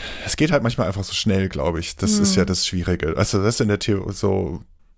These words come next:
Speaker 1: plötzlich ist da die Oma und plötzlich ist da das Enkelkind und plötzlich werden da irgendwelche Forderungen gestellt und man weiß ja gar nicht, wie bin ich denn in diese Situation jetzt
Speaker 2: Ja.
Speaker 1: geraten und muss jetzt plötzlich aber mich <laughs> abgrenzen und sagen, „Bitte so und bitte so nicht“,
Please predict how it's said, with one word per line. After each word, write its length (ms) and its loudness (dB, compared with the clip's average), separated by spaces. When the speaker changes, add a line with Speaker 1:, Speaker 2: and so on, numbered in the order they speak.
Speaker 1:
plötzlich 300 0
ist 160 -4
da 80 6
die 120 -2
Oma 280 2
und 120 -4
plötzlich 360 -2
ist 160 -4
da 80 4
das 140 -2
Enkelkind 460 0
und 80 -4
plötzlich 360 0
werden 120 4
da 60 2
irgendwelche 280 0
Forderungen 500 0
gestellt 380 0
und 80 0
man 140 2
weiß 180 2
ja 60 0
gar 140 0
nicht, 140 -4
wie 60 -4
bin 140 2
ich 100 -4
denn 100 2
in 100 0
diese 240 0
Situation 480 0
jetzt 200 2
Speaker 2:
Ja. 60 4
Speaker 1:
geraten 340 2
und 80 2
muss 180 0
jetzt 160 -6
plötzlich 420 0
aber 240 2
mich 260 2
<laughs> 0 -
abgrenzen 1120 0
und 160 2
sagen, 460 2
„Bitte 280 2
so 280 2
und 120 -2
bitte 200 -2
so 180 0
nicht“, 380 0